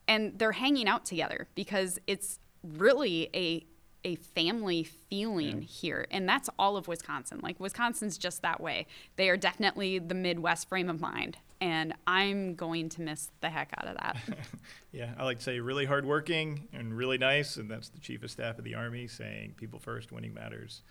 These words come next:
Speaker 1: Exactly.
Speaker 2: Wisconsin is that. So you talked about leaving a, an influence, a wake of influence behind you. What do you see your wake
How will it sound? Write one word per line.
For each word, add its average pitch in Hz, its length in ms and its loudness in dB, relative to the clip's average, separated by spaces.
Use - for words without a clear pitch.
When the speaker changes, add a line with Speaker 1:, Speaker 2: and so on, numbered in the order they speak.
Speaker 1:
Exactly. 165 480 -10
Speaker 2:
Wisconsin 113 580 -8
is 113 400 -10
that. 110 320 -12
So - 160 -4
you 143 80 0
talked 170 220 2
about 160 260 6
leaving 143 360 0
a, 127 300 0
an 123 140 -6
influence, 135 640 -6
a 117 80 -6
wake 123 280 -2
of 120 140 -4
influence 127 640 -8
behind 127 420 -4
you. 131 340 -2
What 143 80 2
do 165 80 2
you 185 180 2
see 156 400 0
your 143 260 2
wake 113 460 -2